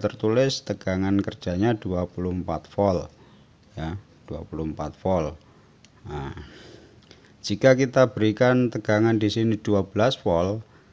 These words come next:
maka di sini tidak akan bekerja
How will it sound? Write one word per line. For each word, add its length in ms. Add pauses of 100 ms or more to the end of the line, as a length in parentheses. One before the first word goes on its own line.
(360)
maka 320
di 160
sini 320
tidak 320
akan 160
bekerja 720